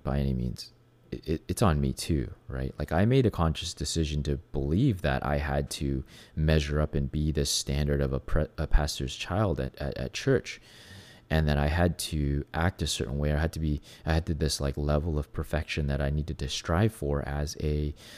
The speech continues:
um, as the deacon or as the, the pastor's child. Um, obviously, it never served me.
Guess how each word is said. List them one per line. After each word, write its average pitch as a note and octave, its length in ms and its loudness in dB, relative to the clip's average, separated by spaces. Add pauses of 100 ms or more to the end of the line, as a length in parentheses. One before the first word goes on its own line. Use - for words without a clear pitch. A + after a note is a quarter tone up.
(220)
um, C#2+ 640 0 (920)
as D#2+ 260 2
the E2 100 2
deacon D#2+ 420 2
or C#2+ 160 4
as C#2+ 160 0
the, C2+ 180 -2 (220)
the F2 100 0
pastor's - 800 2 (100)
child. E2 720 -2 (640)
Um, C#2 480 2 (380)
obviously, A#2 400 2
it A#1+ 80 -6
never D2 260 -2
served D#2+ 460 -2
me. B1+ 240 -8